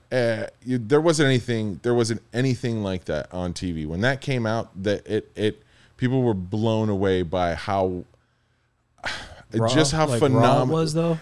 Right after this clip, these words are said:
Speaker 1: how ph-, how phenomenal the acting was, the subjects that they were talking about, how they were addressing things, the way that it was shot, it, it, the,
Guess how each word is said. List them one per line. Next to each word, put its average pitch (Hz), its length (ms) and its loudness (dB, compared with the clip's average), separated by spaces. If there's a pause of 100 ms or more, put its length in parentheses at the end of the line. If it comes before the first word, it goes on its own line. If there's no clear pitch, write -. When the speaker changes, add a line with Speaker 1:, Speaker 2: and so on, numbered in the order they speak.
Speaker 1:
how 165 160 2
ph-, 170 240 -4
how 190 160 2
phenomenal 139 640 0
the 120 120 -2
acting 110 380 -4
was, 104 380 -2
the 107 140 0
subjects 110 420 0
that 110 80 -6
they 110 120 2
were 104 140 0
talking 107 500 -2
about, 101 500 0
how 117 280 -2
they 117 120 2
were 110 200 0
addressing 98 600 -4
things, 101 280 -4
the 107 100 -2
way 127 200 0
that 123 160 0
it 110 100 0
was 92 140 -4
shot, 98 520 0 (300)
it, 117 300 0
it, - 340 -2
the, 117 340 -2